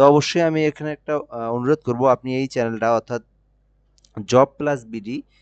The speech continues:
এই চ্যানেলটা সাবস্ক্রাইব করবেন। আপনি কিন্তু, আহ, সকল ধরনের নিউজ পাবেন এবং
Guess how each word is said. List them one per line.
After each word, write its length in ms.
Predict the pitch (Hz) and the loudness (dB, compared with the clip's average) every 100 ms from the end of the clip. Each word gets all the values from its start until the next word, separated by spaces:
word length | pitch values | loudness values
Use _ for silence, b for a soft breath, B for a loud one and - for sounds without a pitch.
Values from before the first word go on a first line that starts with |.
| _ | _
এই 120 | 123 131 | -8 -8
চ্যানেলটা 340 | 131 143 143 | -6 -8 -8
সাবস্ক্রাইব 520 | - 123 120 - 143 - | -6 -6 -6 -6 -6 -4
করবেন। 320 | 156 147 170 202 - b b | -2 0 0 -4 -12 b b
আপনি 240 | 113 - 143 | -10 -4 -4
কিন্তু, 340 | 143 139 - 151 156 - | -4 -4 2 4 2 0
আহ, 220 | 117 113 | 0 0
সকল 380 | - 135 - 170 156 | -2 -4 2 2 2
ধরনের 300 | 147 151 135 | 0 -2 -4
নিউজ 300 | 123 135 - | -2 -2 -2
পাবেন 260 | 151 147 165 | -2 -2 -2
এবং 200 | 147 123 | -4 -4